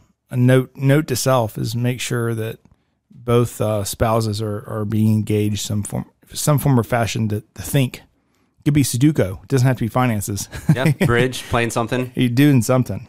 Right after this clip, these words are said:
Speaker 1: Exactly.
Speaker 2: Uh, it kinda brings a good point, too, like we mentioned, is you may not have that being close to retirement, but you can kinda transition into these events and, uh, maybe find those dish-,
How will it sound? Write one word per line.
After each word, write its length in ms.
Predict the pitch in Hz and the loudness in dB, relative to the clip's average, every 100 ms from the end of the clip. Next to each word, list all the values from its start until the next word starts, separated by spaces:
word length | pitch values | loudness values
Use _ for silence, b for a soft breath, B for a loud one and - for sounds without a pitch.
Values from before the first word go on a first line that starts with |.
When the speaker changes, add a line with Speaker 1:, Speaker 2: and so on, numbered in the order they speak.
| _ | _
Speaker 1:
Exactly. 480 | 127 110 113 113 110 | -10 -6 -4 -4 -6
Speaker 2:
Uh, 180 | - 113 | -8 -6
it 60 | |
kinda 140 | 120 175 | -4 -2
brings 180 | 156 120 | -2 0
a 40 | |
good 160 | 117 107 | -2 -2
point, 240 | 113 110 | -4 -2
too, 140 | 117 | 0
like 120 | 110 98 | 0 0
we 80 | |
mentioned, 380 | 92 104 - 90 | -2 -2 -4 -6
is 200 | 87 85 87 | -6 -8 -12
you 140 | 104 | -6
may 120 | 117 120 | -2 0
not 180 | 113 | 0
have 180 | 98 104 | -2 -2
that 300 | 98 101 - | 0 -2 -2
being 200 | 95 95 | -4 -4
close 260 | 90 98 92 | -4 -6 -6
to 80 | 92 | -10
retirement, 540 | - 92 98 104 80 | -6 -4 -2 -4 -6
but 200 | 90 - | -8 -8
you 160 | 92 95 | -14 -14
can 100 | 104 | -6
kinda 220 | 117 101 | -4 -4
transition 600 | - 101 87 101 - 85 | -6 -6 -4 -6 -4 -6
into 160 | 82 | -4
these 200 | 78 78 | -6 -6
events 420 | 76 76 85 80 85 | -6 -6 -6 -6 -8
and, 220 | 78 73 b b _ | -8 -10 b b _
uh, 120 | 85 82 | -10 -4
maybe 240 | 92 98 | -2 -2
find 280 | - 92 87 | -2 -2 -2
those 120 | 85 | -4
dish-, 260 | 73 87 | -4 -6